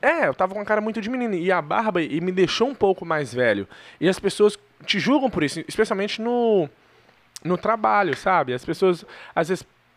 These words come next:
isso que eu tô falando é, é sério. Às vezes você tá num trabalho e você não vai ganhar, não ganha aquela promoção por causa da sua aparência. Porque às vezes a, a, a pessoa te julga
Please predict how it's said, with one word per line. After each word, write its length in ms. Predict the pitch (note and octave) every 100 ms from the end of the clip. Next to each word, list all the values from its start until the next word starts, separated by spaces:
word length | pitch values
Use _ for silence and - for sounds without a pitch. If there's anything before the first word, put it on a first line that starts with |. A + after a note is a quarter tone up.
| - - _ _ _ -
isso 260 | A3 A3
que 120 | G#3+
eu 40 | A#3+
tô 100 | G#3+
falando 280 | F3+ A3 F#3
é, 80 | -
é 140 | -
sério. 420 | - B3+ A3 - - _ _ _ _ _ _ _ _ _ _ _
Às 140 | D#3+
vezes 120 | F#3+ G3+
você 200 | G#3 G#3
tá 180 | G#3
num 120 | G3 F#3+
trabalho 540 | F3 E3 G3+ G3 D3+ - - - _
e 60 | F3+
você 280 | F3+ G3 G3
não 160 | G3+
vai 160 | F3+ F3
ganhar, 300 | D#3+ D#3+ D3+
não 220 | - D#3 D#3+
ganha 280 | C#3 D3+
aquela 220 | C#3+ D3+ C3
promoção 720 | C#3+ C3 A#2 - A3 A#3+ B2 - - - _ _
por 140 | - -
causa 220 | G#3+ G#3
da 40 |
sua 160 | G#3 A3
aparência. 640 | - B3+ B3 G#3+ - C3 C3 _ _ _ - _
Porque 180 | - E3+
às 120 | F3 D3
vezes 340 | D#3+ E3 - -
a, 80 |
a, 180 | C#3+ D3+
a 40 | D3+
pessoa 280 | D3+ -
te 140 | D3 D3
julga 360 | C3 C#3 C#3+